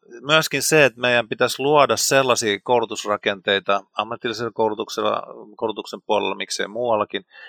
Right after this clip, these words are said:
jotka olisi niinku ikään kuin tasavertaisia myöskin sitten Euroopan näkökulmasta. Mekin ollaan just niinku tehty tämmönen kokeilu, jossa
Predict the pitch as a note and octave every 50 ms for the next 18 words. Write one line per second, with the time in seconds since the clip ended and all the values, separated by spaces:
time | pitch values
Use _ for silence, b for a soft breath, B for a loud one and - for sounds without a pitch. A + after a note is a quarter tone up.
0 | B B B B2+ B2+ - C#3 C3+ C#3+ C#3+ C3 E3 D#3+ D3 D#3+ D#3+ F3+ - - G#3
1 | F#3 E3 - C3+ B2 - - D3+ D#3 - - D#3+ C3+ B2 B2+ C3 B2 - - G2+
2 | F#2+ F2+ - F#2+ F#2 F#2+ F#2+ F#2+ - B B B B B B B B B B A2
3 | A2 A2 A2 - - A#2+ G#2 - A2 - - A#2 G#2 G#2+ A2 A#2 A#2 A#2 A2+ -
4 | G2+ F#2+ F#2+ G2 - - F#2+ - - G#2 G2 G2 F#2+ - - - - B B B
5 | B B B A#2 - D3 C#3 C3 C3 B2+ B2+ C#3 D#3+ D#3 - - A#2+ G#2+ G#2+ G2
6 | _ _ _ - A#2 - - G2+ - A2+ G#2 G#2 G#2 G#2 - - B2 A#2 - -
7 | G#2+ F#2+ F#2 F2+ F2+ F2+ - - -